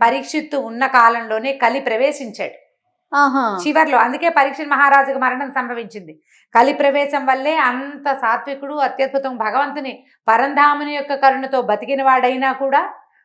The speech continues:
Speaker 1: ఒక్క చిన్న క్షణంలో కోపోద్రిక్తుడై పొరపాటు చేశాడు, ఆయన చేయకూడని పని. ఆ మహా-, మహాముని శమీకముని మహా మెడలో స-, చిన్న సర్పాన్ని వేశాడు.
Speaker 2: ఆ.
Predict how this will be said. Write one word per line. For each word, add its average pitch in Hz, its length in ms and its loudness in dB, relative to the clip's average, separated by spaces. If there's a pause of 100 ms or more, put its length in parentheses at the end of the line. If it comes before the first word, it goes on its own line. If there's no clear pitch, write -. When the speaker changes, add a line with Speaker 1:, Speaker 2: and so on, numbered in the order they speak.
(180)
Speaker 1:
ఒక్క 277 480 0
చిన్న 294 340 -4
క్షణంలో 285 800 -2
కోపోద్రిక్తుడై 277 1200 0
పొరపాటు 254 380 2
చేశాడు, 220 280 -4
ఆయన 202 160 -2 (140)
చేయకూడని 220 400 -6
పని. 165 220 -8 (640)
ఆ 233 40 -6
మహా-, 226 300 -2
మహాముని 247 520 0 (300)
శమీకముని 285 540 0
మహా 233 200 0
మెడలో 233 720 2
స-, 220 300 -4
చిన్న 262 120 -6
సర్పాన్ని 233 440 -2
వేశాడు. 185 560 -10
Speaker 2:
ఆ. 151 280 -14